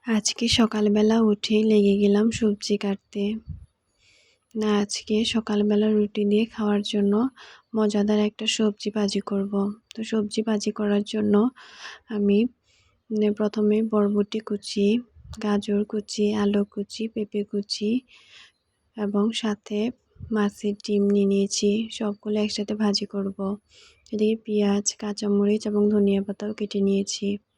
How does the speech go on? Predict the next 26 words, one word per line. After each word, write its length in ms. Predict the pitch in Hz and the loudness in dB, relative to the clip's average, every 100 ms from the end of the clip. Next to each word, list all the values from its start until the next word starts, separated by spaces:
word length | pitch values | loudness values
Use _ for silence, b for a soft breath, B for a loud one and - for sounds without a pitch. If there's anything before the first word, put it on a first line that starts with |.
| b b b b b _ 214 | b b b b b _ -8
প্রথমে 340 | 214 214 220 | -2 2 2
সবজিগুলো 640 | 233 226 208 - 208 208 220 | 2 -2 -4 -4 0 2 2
সুন্দর 420 | - 220 208 202 | 0 2 4 4
করে 240 | 202 202 208 | 2 0 0
ধুয়ে 220 | 202 208 | 4 4
নিলাম। 400 | 196 196 190 190 202 208 _ _ b b b b _ - | 4 4 2 2 0 -4 _ _ b b b b _ -8
তো 40 | 220 | -6
চুলায় 420 | - 214 214 208 | 0 2 4 2
একটা 280 | 214 - 214 220 | 0 -6 -8 -6
কড়াই 320 | 220 214 202 208 | -4 0 2 2
বসিয়ে 400 | 208 208 202 190 | 0 -2 0 2
দিলাম। 360 | 196 196 190 208 208 _ _ _ _ _ _ _ b b b b - | 2 0 0 -2 -6 _ _ _ _ _ _ _ b b b b -4
কড়াইটা 460 | 247 240 240 240 233 | 0 2 2 2 0
ভালোভাবে 540 | 226 214 208 208 214 | 2 4 4 2 0
গরম 360 | 208 214 208 202 | 2 4 6 6
হয়ে 220 | 208 220 202 | 6 6 6
গেলে 240 | 202 196 220 | 6 4 2
পরিমাণ 480 | 220 208 208 208 202 | 2 4 4 4 4
মতন 360 | 202 202 214 220 | 4 2 -2 0
তেল 240 | 220 202 196 | 2 4 6
দিয়ে 160 | 196 | 4
দিব। 220 | 196 190 202 196 208 - _ b b b b b _ _ | 4 2 0 0 0 -4 _ b b b b b _ _
আর 80 | 220 | -6
প্রথমেই 500 | 220 226 214 214 220 226 | -4 -4 0 4 6 6
দিয়ে 140 | 220 | 6
দিব 160 | 202 | 4